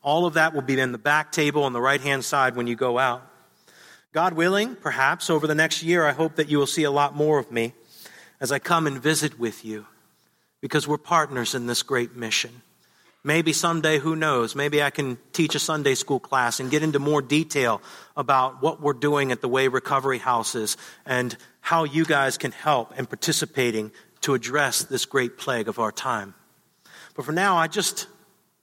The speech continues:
my only objective here this morning was to stir your hearts.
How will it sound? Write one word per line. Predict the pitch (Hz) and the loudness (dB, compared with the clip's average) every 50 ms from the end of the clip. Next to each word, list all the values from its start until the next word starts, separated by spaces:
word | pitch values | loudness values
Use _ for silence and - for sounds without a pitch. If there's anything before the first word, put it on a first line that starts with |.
| _ _ _ _ _ _ _ _ _ _ - | _ _ _ _ _ _ _ _ _ _ -2
my | 156 170 180 | 0 2 2
only | 196 202 202 196 | 4 4 4 4
objective | 180 160 135 - 165 151 143 - - 135 | 2 2 0 -2 -2 -2 -2 -2 -4 -4
here | - - 143 135 123 | -2 0 0 0 0
this | 120 120 - - 139 | -2 -4 -4 -6 -6
morning | 135 131 131 127 120 117 | -4 -4 -4 -4 -4 -6
was | 110 - - | -6 -8 -8
to | - | -4
stir | 127 - - - 143 143 135 | -4 -4 -4 -4 -4 -4 -4
your | 117 107 107 | -4 -4 -8
hearts. | - - - 113 104 - - - - - - - - - | -16 -16 -16 -16 -18 -14 -8 -4 -2 -2 -2 -4 -6 -10